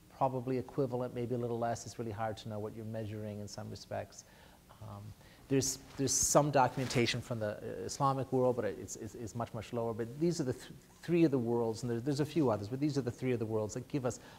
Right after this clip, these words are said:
lots and lots of information that we can use to track stuff before sixteen hundred, sort of in a way,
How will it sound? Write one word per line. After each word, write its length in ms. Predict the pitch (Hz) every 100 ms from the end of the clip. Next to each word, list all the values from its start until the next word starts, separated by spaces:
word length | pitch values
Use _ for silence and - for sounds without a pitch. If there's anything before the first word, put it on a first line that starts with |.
| -
lots 460 | 143 156 160 165 165
and 100 | 143
lots 260 | 123 117
of 120 | 117 120
information 580 | 117 117 104 98 -
that 80 | 110
we 60 | 101
can 160 | 107
use 260 | 101 98 95
to 120 | -
track 440 | - - 117 104 -
stuff 400 | - - 113 -
before 280 | 110 - 104
sixteen 400 | - 107 - 95
hundred, 360 | 98 92 92
sort 160 | - 104
of 80 | 95
in 80 |
a 60 | 98
way, 380 | 101 104 101